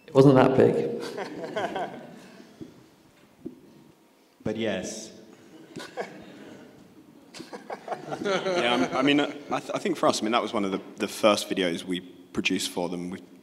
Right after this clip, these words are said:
Speaker 3: done a series now, and, and actually, as, as it's gone on, I mean, there were whole shots we had to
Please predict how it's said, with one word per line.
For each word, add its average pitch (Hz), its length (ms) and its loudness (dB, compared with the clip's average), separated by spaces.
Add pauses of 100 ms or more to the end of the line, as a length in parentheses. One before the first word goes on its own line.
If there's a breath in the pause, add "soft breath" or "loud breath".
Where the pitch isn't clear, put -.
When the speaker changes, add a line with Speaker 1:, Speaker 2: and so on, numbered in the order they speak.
(120)
Speaker 3:
done 104 120 4
a 98 60 0
series 101 420 4
now, 87 200 -2
and, 101 100 0
and 117 120 6
actually, 120 260 4
as, 123 120 4
as 131 220 2
it's 113 180 -2 (240)
gone 110 200 0
on, 82 360 -4 (420 loud breath)
I - 60 -10
mean, 110 140 -2
there 110 100 2
were 104 80 2
whole 117 220 2
shots - 340 2
we 95 80 -6
had 107 160 -6
to 87 200 -6